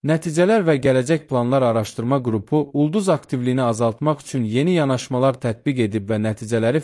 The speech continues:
fərqli atmosfer ssenariləri ilə müqayisə edib. Mars və Venera kimi karbon qazı ilə zəngin atmosferlərin ehtimalı azaldılıb, lakin Titanın atmosferinə bənzər isti,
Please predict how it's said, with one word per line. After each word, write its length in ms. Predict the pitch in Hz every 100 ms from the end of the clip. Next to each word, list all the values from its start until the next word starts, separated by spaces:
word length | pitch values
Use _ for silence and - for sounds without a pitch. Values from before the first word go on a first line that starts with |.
| -
fərqli 320 | 127 113 151
atmosfer 520 | 135 - 147 - 139
ssenariləri 720 | - 131 117 113 107 113 143
ilə 100 | 127
müqayisə 540 | 113 107 110 101 - 90
edib. 180 | 92 82 _ _ _
Mars 360 | 123 180 226 -
və 140 | 160 131
Venera 360 | 151 180 170 127
kimi 320 | - 123 127
karbon 400 | 131 120 135 156
qazı 320 | 127 120 135 139
ilə 120 | 123
zəngin 460 | 107 120 117 143 127
atmosferlərin 720 | - 120 - 120 110 110 123
ehtimalı 520 | 110 98 113 110 127
azaldılıb, 580 | 123 110 110 98 123 143 _ _ _ _
lakin 400 | 143 185 180 180
Titanın 400 | 143 - 143 156 131
atmosferinə 640 | 127 127 - 123 110 120
bənzər 340 | 110 113 123 143
isti, 360 | 110 - 117